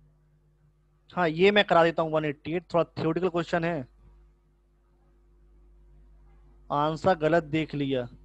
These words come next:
किसका? नमन बेटा, किसका आंसर गलत देख लिया?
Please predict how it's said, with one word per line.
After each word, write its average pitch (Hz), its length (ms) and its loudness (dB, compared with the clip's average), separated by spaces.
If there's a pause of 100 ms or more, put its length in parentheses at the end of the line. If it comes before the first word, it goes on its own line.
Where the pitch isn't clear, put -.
(960)
किसका? 165 500 2 (1800)
नमन 165 260 0
बेटा, 185 200 0
किसका 196 320 0
आंसर 175 180 0
गलत 156 140 -4
देख 139 180 -6
लिया? 170 180 -8